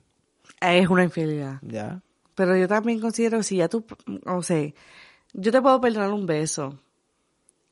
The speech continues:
Speaker 2: Ujú.
Speaker 1: pero que te acuestes con otra persona, no creo. Porque tuvo que pasar por muchas cosas antes de, porque un beso pudo haber sido como espontáneo, vamos a suponer.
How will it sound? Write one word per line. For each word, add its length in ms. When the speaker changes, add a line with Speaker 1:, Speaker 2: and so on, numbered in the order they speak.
Speaker 2:
Ujú. 400
Speaker 1:
pero 220
que 100
te 80
acuestes 260
con 140
otra 160
persona, 400
no 240
creo. 360
Porque 420
tuvo 220
que 120
pasar 520
por 180
muchas 340
cosas 360
antes 320
de, 240
porque 340
un 120
beso 260
pudo 180
haber 160
sido 240
como 240
espontáneo, 800
vamos 240
a 40
suponer. 440